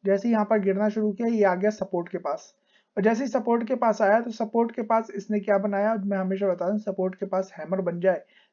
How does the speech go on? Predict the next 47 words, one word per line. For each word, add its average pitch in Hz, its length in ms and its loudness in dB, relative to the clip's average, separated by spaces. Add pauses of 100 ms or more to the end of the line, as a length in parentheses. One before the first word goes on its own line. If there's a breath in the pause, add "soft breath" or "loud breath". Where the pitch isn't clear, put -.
तो 202 40 2
याद 202 180 6
रखिए 196 300 -6
एक 277 160 -8
अच्छा 202 240 -2
खासा 190 240 0
मूव 180 220 -2
मिलता 165 280 -6
है। - 100 -6 (340 soft breath)
तो 196 40 2
इसने 202 300 2
क्या 220 120 2
बनाया, 220 400 0
सपोर्ट 190 380 -4
के 185 80 -6
पास 170 260 -6
हैमर 180 260 -6
मिल-, 196 220 -2
बना, 202 280 0 (300 loud breath)
हैमर 233 280 4
बना। 233 240 2
जैसे 233 260 -2
ही 262 60 0
इसका 233 340 -4
ने 226 320 2
अपने 220 320 0
हैमर 196 280 2
को, 196 320 2
दूसरी 214 380 0
कैंडल 208 340 2
ने 226 140 2
हैमर 196 280 0
को 202 120 0
निकाला, 185 420 2 (380 loud breath)
हमने 247 260 2
यहाँ 214 140 2
पर 233 140 -4
तुरंत 233 360 0
एंट्री 185 300 0
ले 180 140 -4
ली, 190 120 -4
और 220 120 -2
जैसे 190 220 2
ही 208 40 2
हमारी 185 300 -2
एंट्री 185 340 -4
ली 208 200 -4